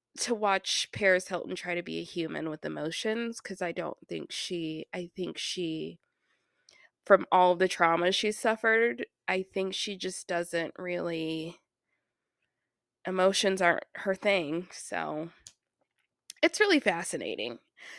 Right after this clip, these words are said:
And I recommend season two.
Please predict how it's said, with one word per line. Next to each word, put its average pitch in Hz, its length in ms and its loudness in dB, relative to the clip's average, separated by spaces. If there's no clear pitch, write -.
And 185 160 -2
I 233 480 2
recommend 196 640 0
season 170 360 -6
two. 165 340 -10